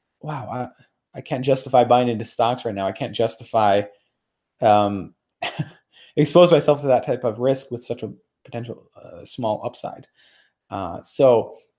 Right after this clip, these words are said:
you know, are, are things truly changing now? And we could be wrong.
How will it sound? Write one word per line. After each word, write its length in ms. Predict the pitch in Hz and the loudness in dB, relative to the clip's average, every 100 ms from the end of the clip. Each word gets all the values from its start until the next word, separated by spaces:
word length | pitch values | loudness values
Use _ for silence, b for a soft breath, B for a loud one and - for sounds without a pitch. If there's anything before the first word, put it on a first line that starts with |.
| _ _ _ _ _ _ | _ _ _ _ _ _
you 60 | 139 | -8
know, 200 | 113 107 | -6 -2
are, 400 | 123 127 139 135 | 6 8 8 6
are 180 | 123 127 | 6 4
things 340 | 127 120 104 - | 2 -4 -4 -10
truly 320 | - 101 95 | -8 -4 -4
changing 380 | - 90 - - | -6 -16 -14 -12
now? 80 | - | -4
And 180 | 190 | 2
we 100 | 190 | 2
could 140 | 196 202 | 4 4
be 100 | 170 | 6
wrong. 280 | 139 - | 4 2